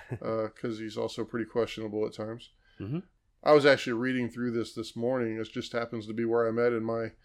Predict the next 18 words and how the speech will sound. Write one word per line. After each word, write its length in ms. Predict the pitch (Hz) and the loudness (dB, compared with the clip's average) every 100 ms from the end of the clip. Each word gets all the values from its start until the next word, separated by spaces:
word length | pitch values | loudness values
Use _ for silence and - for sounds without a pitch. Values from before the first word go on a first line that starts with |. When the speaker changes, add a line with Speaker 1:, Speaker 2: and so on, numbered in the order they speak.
| _ - - | _ -20 -18
Speaker 2:
Mm-hmm. 340 | 95 92 104 | -16 -16 -6
Speaker 1:
in 80 | 143 | 0
my 100 | 131 | 4
reading. 500 | 123 131 151 127 113 - _ _ _ - _ _ _ _ _ _ _ - | 6 6 6 4 0 -8 _ _ _ -20 _ _ _ _ _ _ _ -2
And 120 | 135 | 2
I've 100 | 131 | 4
done 160 | 127 113 | 4 2
studies 380 | - 139 135 | 2 4 4
on 140 | 113 110 | 2 0
him 180 | 110 110 | -2 -4
in 60 | |
the 60 | 101 | -4
past. 520 | 113 127 120 - - _ _ - - - - - - | 2 4 4 0 -14 _ _ -20 -20 -20 -20 -16 -8
Uh, 320 | 107 104 101 107 | -4 -4 -6 -8
you 80 | - | -2
know, 80 | 240 | 2
I 100 | 196 | 2
still, 480 | - 214 247 220 | 2 2 2 0